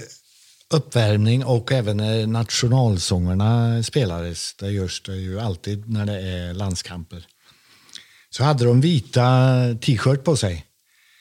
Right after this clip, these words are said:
över Norge-tröjan då, så att säga.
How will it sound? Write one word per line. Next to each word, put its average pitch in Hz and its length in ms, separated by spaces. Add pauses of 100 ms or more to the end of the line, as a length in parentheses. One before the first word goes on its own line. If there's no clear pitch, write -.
(360)
över 104 600
Norge-tröjan 92 1000
då, 92 120
så 92 140
att 92 80
säga. 87 300